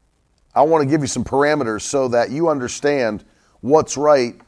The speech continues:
and what is wrong, what's biblical and what is crazy. The first thing I want you to do with me is to turn to Luke chapter ten. And, uh, we're gonna start with this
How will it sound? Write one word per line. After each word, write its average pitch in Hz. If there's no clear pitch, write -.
and 131
what 135
is 104
wrong, 113
what's 117
biblical 131
and 123
what 135
is 110
crazy. 143
The 123
first 208
thing 175
I 147
want 147
you 131
to 127
do 147
with 135
me 120
is 110
to 107
turn 156
to 120
Luke 143
chapter 131
ten. 107
And, 143
uh, 120
we're 147
gonna 165
start 151
with 120
this -